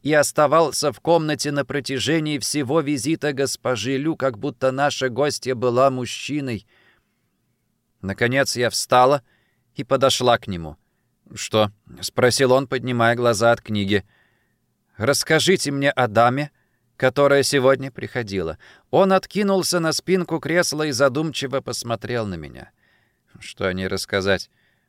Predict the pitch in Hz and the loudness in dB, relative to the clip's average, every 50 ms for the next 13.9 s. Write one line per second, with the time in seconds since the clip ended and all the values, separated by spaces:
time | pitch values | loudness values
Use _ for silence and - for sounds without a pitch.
0 | _ _ _ _ _ _ _ _ _ _ - 78 78 104 151 170 - 165 180 190 | _ _ _ _ _ _ _ _ _ _ -12 -4 0 2 2 2 2 2 2 2
1 | - - 185 170 170 160 - 147 170 180 - 156 160 147 117 147 165 - 156 139 | 2 0 0 0 0 -2 -2 -2 -4 -4 -4 -4 -6 -2 0 0 0 -2 -4 -6
2 | 139 135 127 - 139 151 151 151 135 110 98 101 123 123 107 87 117 135 139 - | -6 -6 -4 0 0 0 0 0 -4 -6 -4 0 0 0 2 2 0 0 0 -2
3 | - 147 131 - - 104 101 107 104 90 85 101 123 131 131 123 123 117 110 104 | -6 -8 -8 -8 -10 -6 -4 -4 -4 -2 0 0 0 2 0 -2 -4 -2 -2 -4
4 | - - - 98 95 95 92 - _ _ _ _ - 82 87 85 85 87 90 95 | -4 -2 0 2 2 0 0 -2 _ _ _ _ -18 -14 -10 -8 -6 -2 0 2
5 | 110 127 143 147 120 98 95 92 98 92 - - 98 92 98 110 113 - - - | 4 4 4 2 0 -2 -8 -8 -8 -8 -6 -4 -2 0 0 0 -2 -4 -8 -12
6 | - - - - 95 92 90 87 82 92 98 101 90 92 92 92 92 92 - - | -14 -14 -16 -14 -10 -6 -6 -2 0 0 0 0 -2 -2 -4 -4 -4 -4 -6 -8
7 | 92 95 92 87 - - - - _ - - - - 113 143 151 151 147 - 151 | -8 -8 -8 -10 -10 -16 -20 -20 _ -20 -12 -4 0 2 2 4 2 2 2 2
8 | 151 135 143 151 147 143 143 139 135 123 - 139 143 139 120 - 135 120 - 127 | 2 4 4 2 2 2 2 2 0 2 2 2 2 2 2 2 -2 -2 0 2
9 | 131 123 113 - 123 120 - - 123 123 123 120 113 113 110 98 92 - 107 107 | 2 2 2 -2 -6 -8 -8 -8 -6 -4 -4 -4 -2 -2 -2 -2 -2 -4 -4 -6
10 | 92 - - 92 123 147 156 151 147 135 120 104 92 - 120 135 139 117 127 127 | -6 -4 -2 0 2 2 2 0 -2 -2 -2 -4 -2 0 2 2 2 2 0 -2
11 | 127 120 107 101 104 95 - - 127 117 - 101 104 104 101 101 98 95 85 - | -2 -2 -2 -2 -2 -2 -4 -8 -10 -10 -8 -8 -6 -6 -4 -2 -2 -4 -4 -6
12 | - - - - - - 92 101 147 208 208 170 190 185 139 147 180 180 165 165 | -10 -14 -14 -16 -16 -10 -4 0 2 2 2 4 2 2 4 4 4 6 6 4
13 | 147 147 147 - - 120 - - 113 117 113 - - 110 107 95 - - | 2 0 -6 -6 -6 -8 -8 -8 -8 -8 -8 -6 -6 -6 -6 -6 -6 -10